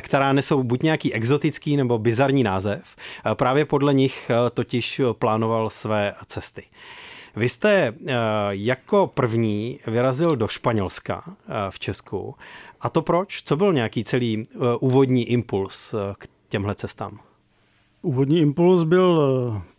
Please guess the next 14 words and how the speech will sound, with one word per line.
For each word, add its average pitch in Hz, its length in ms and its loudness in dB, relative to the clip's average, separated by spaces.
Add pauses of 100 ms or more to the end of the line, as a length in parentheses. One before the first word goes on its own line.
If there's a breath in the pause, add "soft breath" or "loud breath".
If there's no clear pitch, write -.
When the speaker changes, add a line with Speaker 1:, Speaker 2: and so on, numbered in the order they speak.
Speaker 2:
ten, 143 360 4
že 151 560 2 (480 soft breath)
s - 140 -10
dcerou, 139 440 2
tak 135 220 -6
jsme 143 380 0 (180)
čtyři 135 340 0
roky 139 240 2
plnili 143 340 2
prasátko 135 520 -4
dukátama, 131 680 -4 (360)
jak 123 120 -10
říkala, 131 460 -4 (1120 soft breath)
a 120 640 0